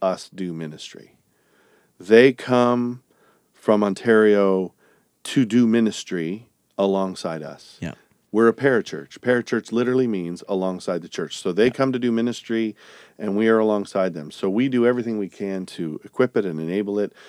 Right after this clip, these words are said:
Speaker 1: God has given resources to Arrowhead so that we can facilitate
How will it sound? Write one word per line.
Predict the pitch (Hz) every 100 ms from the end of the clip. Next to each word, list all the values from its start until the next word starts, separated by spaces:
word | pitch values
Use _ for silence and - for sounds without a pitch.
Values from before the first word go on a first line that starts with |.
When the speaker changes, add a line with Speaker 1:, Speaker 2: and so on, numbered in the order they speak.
| -
Speaker 1:
God | - 107 98
has | 92
given | 98 87 82
resources | 95 101 107 98 98
to | - -
Arrowhead | 92 87 90 87 - - - -
so | - - 98 87 87 85 -
that | 101 87 62
we | 95 107
can | 104 - 104 92 85
facilitate | - - 156 156 143 - 127 107 101 - -